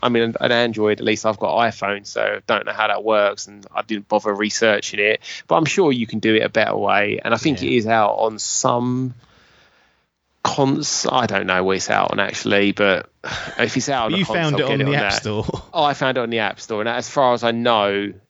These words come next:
Speaker 1: that's the only place you can do it. But maybe it's available on Steam, perhaps, which would be a much better way to play it. Mouse, keyboard,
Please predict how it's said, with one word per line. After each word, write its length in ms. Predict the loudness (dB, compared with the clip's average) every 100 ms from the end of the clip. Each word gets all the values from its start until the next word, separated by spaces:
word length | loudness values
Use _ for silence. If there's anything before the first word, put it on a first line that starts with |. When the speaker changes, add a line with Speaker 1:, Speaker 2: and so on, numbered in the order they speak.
| _
Speaker 1:
that's 260 | 0 0 2
the 80 | 2
only 140 | 2
place 320 | 0 0 0 -6
you 60 |
can 140 | -8 0
do 140 | 2
it. 140 | 4 2
But 120 | 2
maybe 360 | 2 2 2
it's 140 | 2 2
available 500 | 0 2 0 2 -2
on 60 |
Steam, 420 | -2 -2 0 0 -2
perhaps, 520 | -4 0 0 -2 -4
which 160 | -6 -4
would 80 |
be 100 | 0
a 60 | 2
much 260 | 2 0 0
better 180 | 2 2
way 160 | 0
to 100 | -2
play 260 | -2 0 2
it. 60 |
Mouse, 260 | 2 0 0
keyboard, 580 | -2 -2 0 0 0